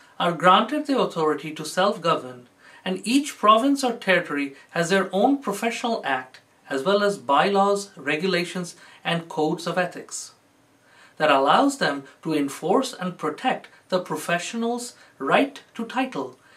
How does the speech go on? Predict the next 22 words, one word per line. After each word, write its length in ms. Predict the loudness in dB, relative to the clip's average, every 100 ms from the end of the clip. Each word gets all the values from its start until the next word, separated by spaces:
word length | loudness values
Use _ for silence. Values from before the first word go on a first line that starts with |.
| -14 -6
and 160 | -6
scope 400 | -6 -4 -4 0
of 160 | -2 0
practice. 680 | -2 -4 -10 -14 -12 -14 -18 _ _ _ _ _ _ _
However, 540 | 4 6 6 4 -2
the 140 | -2 -4
two 280 | 2 2 2
professions 680 | -4 -2 0 0 -6 -10 -16 -2
have 200 | 2 2
very 280 | 4 4 2
different 380 | 0 -4 -4 -4
scopes 480 | -6 -2 -4 -4 -10
of 140 | -10
practice. 600 | -10 -10 -14 -16 -16 -16 _ _ _ _ _ _ _ _ _ _ _ _ _ _ _ 2
Engineering 600 | 4 4 2 -2 0 -2
Canada 500 | 0 0 0 -4 -4
has 160 | -4 -4
created 380 | -4 -2 0 0
a 100 | 0
model 420 | 4 4 4 0
definition 600 | -2 -2 -6 -8 -10 -14 -18 -20 -4
of 240 | -2 -2